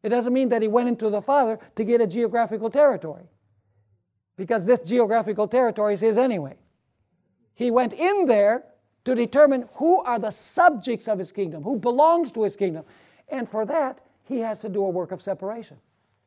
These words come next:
Because in the church, there are wheat and tares. In the church, there are wise and foolish virgins.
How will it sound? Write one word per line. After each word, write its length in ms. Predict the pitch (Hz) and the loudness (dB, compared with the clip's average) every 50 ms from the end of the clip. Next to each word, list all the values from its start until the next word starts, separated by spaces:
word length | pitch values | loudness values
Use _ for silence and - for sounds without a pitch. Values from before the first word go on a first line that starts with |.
| _ _ _ _ _ _ _ _ _ _ _ _ _ _ - 151 | _ _ _ _ _ _ _ _ _ _ _ _ _ _ -14 -6
Because 420 | 147 202 202 202 208 202 190 - | -4 -4 -2 0 -2 -2 -2 -4
in 240 | - - 247 269 285 | -6 -6 -4 -4 -4
the 100 | 294 285 | -4 -4
church, 500 | - - - 214 202 196 208 202 - - | -8 -8 -6 -6 -4 -4 -6 -8 -12 -14
there 260 | 170 160 175 175 - | -12 -10 -8 -8 -8
are 220 | - 175 180 165 156 | -8 -10 -10 -10 -8
wheat 360 | 156 170 180 208 233 226 - - | -8 -8 -8 -8 -8 -10 -12 -14
and 180 | 175 147 143 | -14 -14 -14
tares. 300 | 147 175 208 196 165 139 113 _ _ _ _ _ _ _ _ _ _ _ _ _ _ 208 208 208 _ 156 _ _ _ _ _ _ _ _ _ _ _ _ _ _ _ _ _ _ - | -12 -12 -12 -12 -12 -16 -18 _ _ _ _ _ _ _ _ _ _ _ _ _ _ _ _ _ _ _ _ _ _ _ _ _ _ _ _ _ _ _ _ _ _ _ _ _ 0
In 160 | 247 254 240 | 2 2 2
the 100 | 226 202 | 2 0
church, 440 | - - - 262 311 311 - - - | -2 -4 -4 -2 -2 -2 -2 -4 -4
there 200 | 214 196 190 180 | -2 -2 0 0
are 100 | 175 170 | 0 -2
wise 460 | 165 170 196 220 240 254 233 160 151 | -2 0 0 0 0 0 -2 -4 -8
and 160 | 160 156 143 | -10 -12 -10
foolish 360 | - 165 180 185 180 170 120 | -8 -8 -6 -6 -6 -8 -8
virgins. 680 | 151 175 208 233 320 160 139 123 110 - _ _ _ | -8 -8 -8 -8 -8 -10 -16 -20 -20 -20 _ _ _